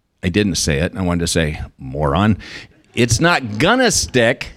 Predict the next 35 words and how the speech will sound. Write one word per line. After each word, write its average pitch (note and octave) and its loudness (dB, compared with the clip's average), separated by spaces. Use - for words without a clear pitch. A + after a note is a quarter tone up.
if D#3 0
you E3 4
don't D#3+ 2
come E3+ 2
alongside D#3 4
and D3+ -2
take D#3 2
care A3+ 2
of D3 2
them. E2+ 0
That's A#2+ 0
why C3 2
they're C3 2
referred C#3 2
to D3 2
as B2 -2
babies B2+ 0
in F#3 2
Christ. G#3+ 0
And B2 2
there's B2+ 2
some B2+ 0
reasons B2 0
that G2 -2
that G2 -2
language A2 0
and F#2 -8
metaphor A2 -2
is G#2+ -4
used, C3+ -2
because A#2 2
they B2 2
need A2 4
tended D#3 0
to. B1+ -4